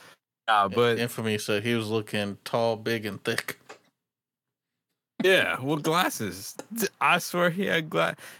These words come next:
Speaker 1: right when I mentioned glasses, he was like, "Yeah, that was me." Big glasses. Big. Everything. I was like, "Sir, what are you doing with yourself, bro?" I'm telling you, bro, that was him, though.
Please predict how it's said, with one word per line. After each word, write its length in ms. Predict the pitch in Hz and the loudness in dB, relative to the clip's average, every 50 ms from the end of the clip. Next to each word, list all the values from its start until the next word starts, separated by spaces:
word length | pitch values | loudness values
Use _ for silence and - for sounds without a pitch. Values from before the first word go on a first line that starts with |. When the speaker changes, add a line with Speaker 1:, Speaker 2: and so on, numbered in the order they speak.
| - - | -8 0
Speaker 1:
right 220 | 120 143 180 214 233 | 2 4 6 6 6
when 80 | 233 | 6
I 80 | 233 233 | 4 4
mentioned 340 | 226 226 226 240 262 254 202 | 4 2 2 0 0 -4 -2
glasses, 460 | 220 214 208 214 - - 208 185 - | 0 2 2 2 0 -2 -6 -6 -4
he 160 | 185 170 156 | -4 -2 -2
was 180 | 147 127 117 117 | -2 -4 -2 -2
like, 160 | 110 104 104 | -2 0 0
"Yeah, 160 | 101 101 98 | 0 0 0
that 120 | 101 107 113 | 0 0 0
was 200 | 117 117 113 110 | 0 -2 -4 -4
me." 300 | 107 107 104 104 104 104 _ _ _ _ _ _ _ _ _ _ _ _ _ _ _ - | -4 -4 -4 -4 -6 -8 _ _ _ _ _ _ _ _ _ _ _ _ _ _ _ -6
Big 160 | 120 117 - - _ _ _ _ _ _ _ _ _ _ _ _ _ - | -6 -6 -6 -8 _ _ _ _ _ _ _ _ _ _ _ _ _ -2
glasses. 560 | - 117 117 113 110 - - 113 113 117 - _ _ _ _ _ _ _ _ _ _ _ _ _ _ _ _ - | 0 2 2 2 -2 -6 -10 -12 -12 -14 -18 _ _ _ _ _ _ _ _ _ _ _ _ _ _ _ _ -10
Big. 320 | - 120 120 120 127 147 - _ _ _ _ _ _ _ _ - _ _ _ - - | -8 -6 -6 -6 -8 -8 -12 _ _ _ _ _ _ _ _ -20 _ _ _ -12 -10
Everything. 340 | 101 95 - - 143 139 - _ _ _ _ - 160 - - | -10 -10 -10 -14 -18 -20 -20 _ _ _ _ -18 -16 -14 -12
I 140 | - 123 | -10 -10
was 100 | 113 98 | -8 -8
like, 220 | 95 90 87 95 107 | -10 -10 -10 -10 -10
"Sir, 400 | - - 330 349 370 359 339 262 | -10 -6 0 0 2 2 2 0
what 1300 | - - - _ _ _ - - _ _ _ _ _ _ _ _ _ _ _ _ _ _ _ - - 392 | -2 -4 -14 _ _ _ -20 -20 _ _ _ _ _ _ _ _ _ _ _ _ _ _ _ -4 -2 -2
are 20 | |
you 100 | 403 392 392 | -2 0 0
doing 220 | 415 415 403 392 | 0 0 0 -2
with 120 | 370 - | -4 -4
yourself, 560 | - 320 302 294 - - - - - - - 127 | -6 -4 -4 -4 -6 -6 -6 -4 -4 -4 -4 -4
bro?" 360 | 131 139 151 170 180 190 185 165 | 0 2 2 4 4 4 2 2
I'm 200 | 127 131 127 - | 2 2 0 2
telling 280 | - - 160 160 156 | 2 2 2 4 4
you, 80 | 147 135 | 2 4
bro, 160 | 127 131 131 | 4 4 4
that 120 | 131 147 | 4 4
was 180 | 165 165 156 139 | 4 4 2 2
him, 260 | 147 160 156 151 147 | 2 2 2 2 2
though. 240 | 139 135 131 131 135 | 2 2 2 0 -2